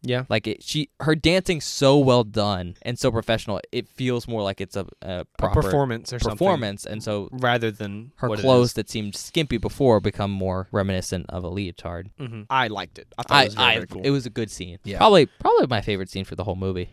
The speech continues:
Speaker 1: Trying to think of if that might be mine too.
Speaker 2: Yeah.
Speaker 1: Maybe. Yeah. I, I think it's the most well put together scene
Speaker 2: Yeah.
Speaker 1: for sure.
Speaker 2: I mean, I know what scene you, you like, the end.
Speaker 1: Oh, well, yeah. I mean,
Speaker 2: But,
Speaker 1: that was
Speaker 2: like,
Speaker 1: so fucking funny, dude.
Speaker 2: I think that was the most well done scene in the whole movie.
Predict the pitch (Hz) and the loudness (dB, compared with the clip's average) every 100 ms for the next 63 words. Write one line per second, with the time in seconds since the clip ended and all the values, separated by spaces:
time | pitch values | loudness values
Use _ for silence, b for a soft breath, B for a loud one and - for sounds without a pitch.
0 | B B B B B - 117 104 104 104 | B B B B B -12 -10 -10 -14 -16
1 | - _ - - 110 104 107 101 104 98 | -20 _ -18 -12 -12 -12 -12 -12 -12 -12
2 | 98 98 107 101 - - 107 107 - - | -12 -14 -14 -14 -14 -8 -6 -6 -8 -12
3 | 180 185 139 135 - 156 143 - 147 131 | 0 2 2 -4 -2 2 2 0 -2 2
4 | 180 196 220 196 - 165 165 160 - - | 4 4 0 -2 0 4 4 4 -4 -14
5 | - 120 123 135 143 - 139 - 113 104 | -16 -10 -2 2 2 2 -2 -2 -10 -12
6 | _ - 104 90 87 - 147 143 107 101 | _ -6 -4 -4 -8 -4 4 6 6 2
7 | 95 - 107 107 90 67 117 _ - 139 | -6 -8 -4 -4 -4 -8 -18 _ -8 -6
8 | 127 - - 135 127 107 - 117 107 - | -4 -6 -2 -2 -2 -4 -6 -8 -8 -10
9 | 113 107 - 113 92 98 147 143 117 - | -16 -18 -16 -12 -10 0 2 2 0 -6
10 | - - - 104 107 117 - - 135 104 | -20 -18 -10 -6 -6 -8 -14 -12 -6 -6
11 | 101 95 90 92 110 - 127 135 180 175 | -6 -8 -6 -8 -10 -6 -4 4 4 6
12 | 135 - 147 131 120 101 95 104 98 95 | 4 6 4 4 -2 -4 -10 -10 -8 -8
13 | 95 95 101 165 180 190 156 135 131 120 | -8 -10 0 2 2 2 0 0 -4 -6
14 | - 107 101 95 98 92 87 90 87 95 | -6 -8 -8 -8 -10 -10 -8 -8 -6 -6
15 | 87 87 90 - | -4 -4 -4 -8